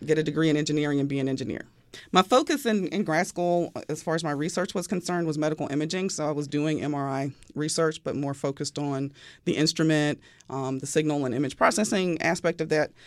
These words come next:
But I was introduced to the brain. And so once you, once you start learning about the brain, which is, I like to describe as a, as a big electrochemical, um, network. So it's really a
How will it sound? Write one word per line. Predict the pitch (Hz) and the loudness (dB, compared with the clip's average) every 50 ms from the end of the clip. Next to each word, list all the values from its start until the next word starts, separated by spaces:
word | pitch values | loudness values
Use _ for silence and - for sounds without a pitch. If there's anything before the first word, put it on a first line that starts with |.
| - - - - | -20 -20 -2 2
But | 165 165 165 - _ _ _ _ _ _ _ _ _ _ _ _ _ _ _ _ _ _ - - - | 2 2 2 0 _ _ _ _ _ _ _ _ _ _ _ _ _ _ _ _ _ _ -20 -6 0
I | 180 | 0
was | 170 165 170 | 2 4 4
introduced | - - 196 190 208 - | 4 4 2 0 0 0
to | - 175 | 0 0
the | 165 | 0
brain. | 170 160 175 185 175 139 - - 156 - - - | 2 2 2 2 2 2 0 -4 -8 -12 -8 -4
And | 147 151 151 | -4 -4 0
so | - 160 151 151 151 156 165 160 170 - | 0 2 2 4 2 2 0 -2 -4 -6
once | - 156 165 170 170 - | -4 -2 -2 -2 -2 -4
you, | - 196 170 165 160 151 - - - | -2 0 0 0 0 -2 -4 -6 -6
once | 165 170 - - | -6 -4 -4 -4
you | 190 180 165 - - - | -4 -4 -4 -6 -8 -10
start | - - 180 175 - - | -6 -2 0 0 0 0
learning | 151 160 170 180 190 170 165 160 160 151 - | 0 2 2 2 2 2 4 4 2 2 0
about | - 170 156 151 156 - | 0 0 0 0 0 0
the | 147 | -2
brain, | 147 151 214 214 233 214 190 170 165 156 | 0 0 0 2 2 2 2 2 2 2
which | 151 151 156 | 0 0 0
is, | 151 151 151 151 - - - - - - - - _ _ _ _ _ - | 0 -2 -2 -4 -8 -18 -20 -20 -20 -20 -20 -20 _ _ _ _ _ -4
I | - | 0
like | 160 165 160 156 160 | 0 2 0 0 -2
to | |
describe | - 151 147 - - 156 147 147 147 | -4 -4 -4 -4 -2 -2 -2 0 0
as | 151 143 - | -2 -2 -2
a, | 156 151 151 - - | -2 -2 -2 -2 -4
as | 170 151 147 | -4 -4 -2
a | 151 143 | -4 -4
big | 143 143 151 147 143 | -2 -2 -2 -2 -2
electrochemical, | - - 147 156 156 - 143 143 - 190 165 156 151 156 151 147 147 143 160 - _ - - - - _ _ _ _ _ _ _ | -4 -4 -2 -2 -2 -4 -6 -4 -2 -2 -2 0 0 2 2 2 2 0 -2 -6 _ -20 -20 -20 -20 _ _ _ _ _ _ _
um, | 147 156 143 143 139 131 135 - - | -4 -4 -2 -2 -2 -4 -6 -4 0
network. | 139 165 196 175 190 165 147 156 160 - - | 0 2 2 2 2 2 2 2 -2 -6 -8
So | - - 156 151 147 | -4 -2 0 0 0
it's | - 143 - - | 0 -4 -6 -6
really | 139 156 170 160 156 151 | -2 -2 0 0 0 -2
a | 143 139 | -2 -4